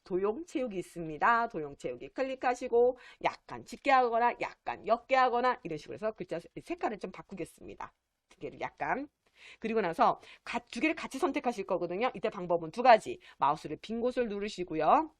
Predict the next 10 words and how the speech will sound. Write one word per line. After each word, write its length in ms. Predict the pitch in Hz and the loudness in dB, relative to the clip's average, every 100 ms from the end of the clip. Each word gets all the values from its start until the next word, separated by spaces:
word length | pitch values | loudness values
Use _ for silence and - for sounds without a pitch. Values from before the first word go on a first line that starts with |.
| _ | _
빈 140 | 196 | -6
곳 120 | 185 196 | -4 -2
누른 160 | 147 | -4
다음에 240 | 175 190 - - _ | -4 -6 -8 -16 _
저 100 | 370 440 440 | 2 4 4
슬라이드 380 | 427 370 302 311 | 2 0 2 0
밖에서부터, 720 | - - 226 175 147 165 - _ _ _ | -6 -4 -2 -2 -6 -8 -10 _ _ _
이 220 | 226 269 | -8 -6
슬라이드 460 | 254 233 208 196 170 | -4 -2 -2 -2 -4
밖에서부터 800 | 147 - 214 208 170 - 277 | -6 -6 -4 -4 -6 0 0